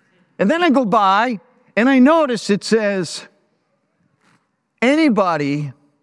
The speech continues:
who gets straight A's on their report card or has a member of their household that gets straight A's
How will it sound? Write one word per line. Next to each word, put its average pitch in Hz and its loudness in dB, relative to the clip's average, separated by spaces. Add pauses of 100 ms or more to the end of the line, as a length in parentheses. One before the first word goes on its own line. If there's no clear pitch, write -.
(480)
who 233 0
gets 226 -2
straight 294 0
A's 233 -2
on 196 -2
their 196 -2
report 220 -4
card 135 -4 (840)
or 208 0 (1400)
has 254 -2
a 214 0
member 269 2
of 208 -4
their 196 -2
household 202 -4 (160)
that 233 0
gets 269 0
straight 269 -2
A's 196 -2